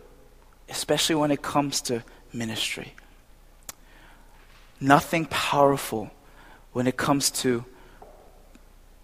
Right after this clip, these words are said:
the work of God, nothing happens without opposition."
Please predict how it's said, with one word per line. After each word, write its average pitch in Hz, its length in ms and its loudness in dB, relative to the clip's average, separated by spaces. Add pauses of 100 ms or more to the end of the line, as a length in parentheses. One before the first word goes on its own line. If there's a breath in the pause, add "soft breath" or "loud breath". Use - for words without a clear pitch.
(760)
the 123 80 2
work 127 260 6
of 120 100 -2
God, - 380 -6 (1700)
nothing 147 600 4 (200)
happens 117 400 -2
without 113 300 -4
opposition." - 640 -6